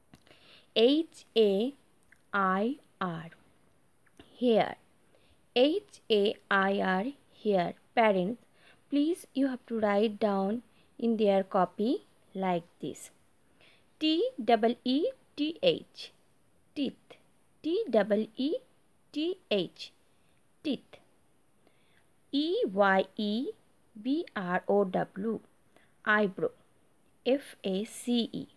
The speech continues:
face. So like this you have to write down their copy.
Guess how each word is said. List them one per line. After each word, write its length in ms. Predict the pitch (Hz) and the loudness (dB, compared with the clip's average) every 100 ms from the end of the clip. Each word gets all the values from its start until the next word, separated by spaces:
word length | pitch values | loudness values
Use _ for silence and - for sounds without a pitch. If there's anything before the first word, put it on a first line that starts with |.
| _ _ - | _ _ -8
face. 300 | - - - _ _ - _ _ | -6 -6 -14 _ _ -20 _ _
So 120 | 285 | 0
like 340 | 262 262 247 | 2 2 0
this 220 | 285 392 - | -2 -2 -4
you 140 | - 277 | -2 -2
have 200 | 254 - | -2 -2
to 100 | 240 | 0
write 300 | 208 190 175 | 2 0 0
down 400 | 190 196 311 330 | 0 0 -2 -2
their 240 | 196 196 269 | -2 -2 -2
copy. 420 | - 311 - | -2 -2 -2